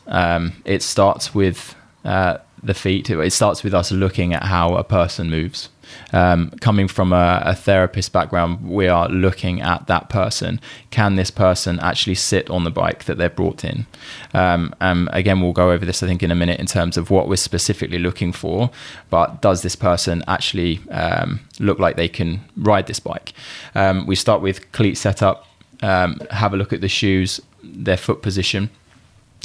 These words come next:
Um, we then look at saddle height, saddle fore and aft, which is the movement of the saddle forward and backwards. Um, and then we are working towards, um, handlebar,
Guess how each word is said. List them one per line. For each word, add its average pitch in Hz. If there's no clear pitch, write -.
Um, 98
we 95
then 98
look 95
at -
saddle 101
height, 95
saddle 104
fore 101
and 90
aft, 95
which 98
is 90
the 92
movement 92
of 80
the 92
saddle 92
forward 90
and 82
backwards. 110
Um, 92
and 92
then 95
we 92
are 92
working 98
towards, 92
um, 95
handlebar, 90